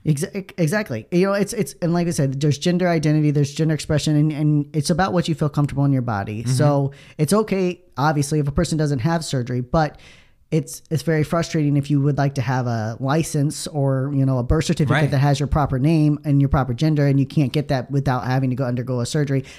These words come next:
Speaker 1: that is almost impossible to get anyways.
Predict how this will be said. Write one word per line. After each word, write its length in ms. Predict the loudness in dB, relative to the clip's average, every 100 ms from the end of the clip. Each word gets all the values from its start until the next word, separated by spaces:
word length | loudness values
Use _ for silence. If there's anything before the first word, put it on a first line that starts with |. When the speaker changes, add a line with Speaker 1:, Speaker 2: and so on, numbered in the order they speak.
| -4
Speaker 1:
that 260 | -2 -2 -6 -4
is 160 | -4 -2
almost 260 | -2 0 0
impossible 500 | -2 -2 0 0 -2
to 60 | -2
get 220 | -4 0
anyways. 580 | 0 0 -4 -10 -14